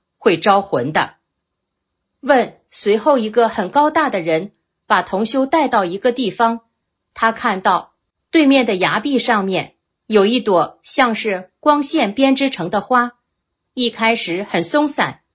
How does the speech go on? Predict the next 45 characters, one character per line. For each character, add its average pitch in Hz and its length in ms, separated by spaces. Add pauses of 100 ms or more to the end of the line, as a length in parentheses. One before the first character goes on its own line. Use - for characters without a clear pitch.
(440)
然 185 240
后 202 400 (200)
眼 214 260
前 202 220
出 294 200
现 262 400
加 302 200
减 254 220
符 170 220
号 185 360 (240)
和 240 180
数 294 280
字 - 160
的 170 140
光 269 220
条， 151 400 (600)
他 247 180
看 233 300
到 190 360
第 302 220
一 302 40
条 185 320
好 180 220
像 233 220
是 220 100
五 185 200
百， 196 300 (580)
感 185 240
觉 175 380 (160)
和 220 180
他 233 180
的 226 100
业 269 260
障 196 240
有 156 140
关， 220 360 (500)
之 214 180
后 202 420 (200)
数 311 300
字 240 300
全 196 320
部 233 120
清 302 280
零 175 220
了。 208 240